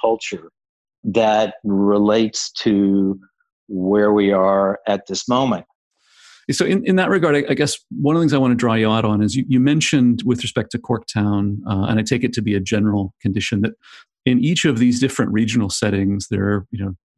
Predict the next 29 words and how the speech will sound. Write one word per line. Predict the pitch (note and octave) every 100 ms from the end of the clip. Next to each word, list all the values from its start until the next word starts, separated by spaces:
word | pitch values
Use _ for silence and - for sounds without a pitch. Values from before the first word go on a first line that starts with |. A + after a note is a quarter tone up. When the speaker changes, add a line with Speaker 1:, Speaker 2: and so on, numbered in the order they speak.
| -
Speaker 2:
different | A#2+ - A#2
environmental | A2 G2 G2+ G2+ G#2+
responses | G#2 G#2+ - G#2 -
to | G#2
climate | - G2+ G#2
change, | - G2+ F#2+ F#2+ F#2
different | - - G2+ - -
conditions | G2+ F#2 G2 G#2+ G2 F#2
arising, | G2 G2 G2 F#2+ G2+ F#2+ - - -
different | A2+ - G2
species | - - A2 G#2 G#2+ F#2
of | -
trees, | - G#2 F#2+ G2 F#2+
different | A#2 - A2 G#2
energy | G2+ G2+ G#2+
models, | G2+ G2 G2 G#2 G2 F#2+
different, | - - A2 - - - -
uh, | G2+ F#2 F#2+
you | -
know, | F#2+ G2
latitudes | G#2 G#2+ G#2+ - G#2+ G#2 G2 -
and | G2+
solar, | - G2 G#2
pro-, | -
you | A2+
know, | -
you | -
just | - -
keep | - C3+